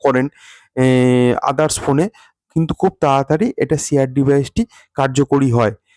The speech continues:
উম, মানে ইমেইল আইডি বা Gmail আইডিতে বেশি কার্যকরী হয়। স্ক্যান বা ফোন নাম্বারের থেকে আপনি, উম, যতটা পারবেন ইমেইল আইডি বা Gmail আইডি দিয়েই বাইন্ড আপ করার চেষ্টা করবেন,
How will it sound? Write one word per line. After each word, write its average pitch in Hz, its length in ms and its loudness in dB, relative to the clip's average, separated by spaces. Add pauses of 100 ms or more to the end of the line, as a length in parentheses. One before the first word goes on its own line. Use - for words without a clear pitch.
(220)
উম, 127 120 0
মানে 120 360 0
ইমেইল 151 280 2
আইডি 147 180 0
বা 156 80 2
Gmail 139 360 2
আইডিতে 147 300 0
বেশি 143 280 -2
কার্যকরী 127 540 -2
হয়। 113 140 0 (240)
স্ক্যান 147 440 0
বা 151 120 -2
ফোন 139 240 -2
নাম্বারের 135 440 0 (100)
থেকে 110 220 -4 (260)
আপনি, 147 460 2
উম, 127 160 4
যতটা 135 320 0
পারবেন 151 420 0
ইমেইল 131 280 2
আইডি 135 240 0
বা 160 100 0
Gmail 127 340 0
আইডি 127 240 0
দিয়েই 160 240 0 (1040)
বাইন্ড 135 340 2
আপ 147 120 -2
করার 180 220 0
চেষ্টা 139 340 -2
করবেন, 120 480 0